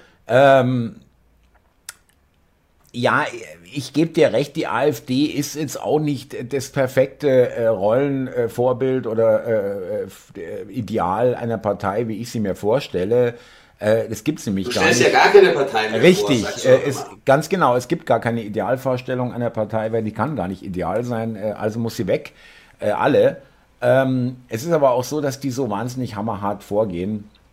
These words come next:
Speaker 1: äh, indem sie, äh, und das muss ich langsam auch, da muss ich langsam einen, einen, einen Willen dahinter feststellen oder be-, vermuten, äh, permanent, äh, der A F D Stimmen zutreiben.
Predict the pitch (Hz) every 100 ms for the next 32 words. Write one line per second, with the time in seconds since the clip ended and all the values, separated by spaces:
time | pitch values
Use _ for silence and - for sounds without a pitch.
0 | _ _ _ _ _ _ _ _ - -
1 | 95 98 101 104 98 92 _ _ _ _
2 | _ _ _ _ - 107 104 117 135 107
3 | 123 123 - 107 110 107 104 90 - -
4 | _ _ - 113 110 143 143 123 139 143
5 | 123 110 107 120 127 123 117 120 110 107
6 | 107 92 98 101 101 85 120 170 175 110
7 | 90 113 113 90 - 98 - - 101 85
8 | 87 87 95 92 85 95 - 101 101 135
9 | 175 - 87 123 143 - - - _ _
10 | - 104 110 107 - _ _ - 117 113
11 | 156 160 120 101 139 156 - - - 123
12 | 117 113 85 90 117 123 131 131 165 220
13 | - 90 - 64 57